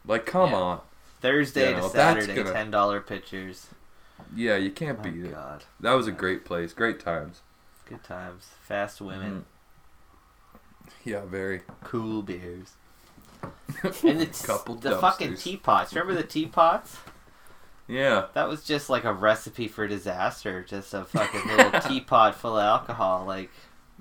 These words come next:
Speaker 2: I don't even remember. It was just everything. They all had tequila
Speaker 1: remember
Speaker 2: and fucking bourbon
Speaker 1: Yeah.
Speaker 2: and vodka in it.
Speaker 1: Yeah, it
Speaker 2: Just
Speaker 1: was
Speaker 2: mashed
Speaker 1: disgusting.
Speaker 2: together with a little sangria so you didn't taste anything.
Speaker 1: And wa-,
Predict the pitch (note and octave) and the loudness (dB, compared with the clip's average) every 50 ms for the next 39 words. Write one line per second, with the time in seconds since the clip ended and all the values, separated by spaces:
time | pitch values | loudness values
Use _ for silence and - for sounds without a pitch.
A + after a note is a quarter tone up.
0 | - _ - - B2+ D3 E3 E3 D#3 D#3 D3+ D3 D#3 D#3+ D3+ C3+ A#2 A2 A2+ A#2 | -20 _ -6 -2 -2 -2 -2 -2 -4 -6 -4 0 0 0 0 0 0 -2 -2 -4
1 | G#2+ - A#2+ - - A2+ A2 A2 A#2+ B2+ - - F2+ F#2 F#2 F#2+ - - - - | -6 -8 -8 -4 -2 -2 -2 -2 -4 -6 -8 -10 -12 -12 -14 -18 -20 -20 -20 -12
2 | _ - A#2 B2 B2+ C3 C3+ C3+ B2+ - - - - - C#3 D#3+ G#3+ C4+ C#4+ - | _ 2 4 4 4 4 4 0 -4 -4 -8 -8 -2 2 4 4 4 4 4 6
3 | D3 - - G#2+ G#2 G2 - - - A#2+ A#2 - G#2+ G2+ - - G#2 G#2+ A2 A#2 | 6 6 6 4 0 -8 -6 -2 -2 -2 -2 -2 -6 -8 -4 -2 0 0 0 0
4 | A2+ G2 A2 G2+ B2+ A#2+ C3 C#3+ E3 D#3 - - - - - - - - _ - | 0 0 -2 0 4 4 6 6 6 4 0 -4 -8 -18 -20 -20 -20 -20 _ -10
5 | G2 F#2+ G#2+ F#2+ G2 G#2 G#2+ - - B2 F#2 F2+ G2 G2 F2+ F#2 A#2 A#2+ B2+ C3 | -2 2 2 4 4 2 0 -2 -6 -6 -6 -6 -6 -10 -10 -6 -4 0 4 4
6 | C#3 A#2+ A2 G2 G#2 G#2 G#2 G#2 G#2+ A2 - A#2 C#3 - G#2+ A2 G#2+ G#2 G2 G2+ | 4 4 2 -2 -4 -4 -2 0 0 2 2 2 2 2 2 2 2 2 2 0
7 | G2 F2+ G2 F#2+ - - - _ - - A2 A2+ A2+ G#2+ - - - A#2 G#2+ G#2+ | -4 -8 -10 -14 -16 -20 -20 _ -10 -6 -4 -4 -4 -4 -4 -4 -2 -2 0 -2
8 | G#2 G2+ G#2 G#2 G#2 G#2+ G#2+ G#2 F2+ F2+ - - G2 G2 G2 G2 G2+ F#2+ F#2+ G2 | -2 -2 -2 -2 0 0 0 -2 -2 -4 -8 -8 -6 -6 -4 -6 -6 -8 -10 -14
9 | - - A2+ G2 G2+ G#2 - - - F#2 F#2 F#2 F#2+ G2 - G2+ F#2+ F#2+ F#2+ G2 | -12 -8 -6 -6 -6 -6 -8 -10 -10 -10 -8 -10 -10 -10 -10 -10 -10 -10 -12 -16
10 | - - - - - - - - - - - - - - - - - - - F2+ | -18 -20 -20 -20 -20 -20 -20 -20 -20 -20 -20 -20 -20 -20 -20 -20 -16 -12 -10 -8
11 | F2+ C#3+ D3 D3+ - - | -8 -6 -2 0 0 0